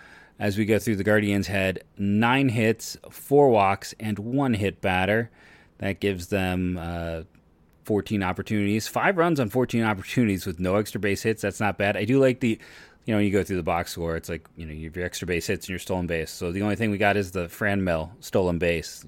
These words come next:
You know, very common <laughs> occurrence. But four, uh, getting five on fourteen with no extra base hits, that's a surprise.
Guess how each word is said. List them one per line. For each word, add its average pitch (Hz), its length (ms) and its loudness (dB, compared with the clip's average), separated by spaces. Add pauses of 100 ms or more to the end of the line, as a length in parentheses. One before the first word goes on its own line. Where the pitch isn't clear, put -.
(180)
You 90 80 -14
know, 82 60 -18 (100)
very 117 220 2
common 95 360 -4
<laughs> - 40 -4
occurrence. - 520 -6 (760)
But 117 120 2
four, 165 440 4 (140)
uh, 107 260 2
getting 135 200 0
five 127 320 2
on 107 140 0
fourteen 95 640 0
with 87 120 -10
no 87 120 -4
extra 82 200 -8
base 82 200 -4
hits, 87 180 -6
that's 160 220 -2
a 120 40 -6
surprise. 82 560 -2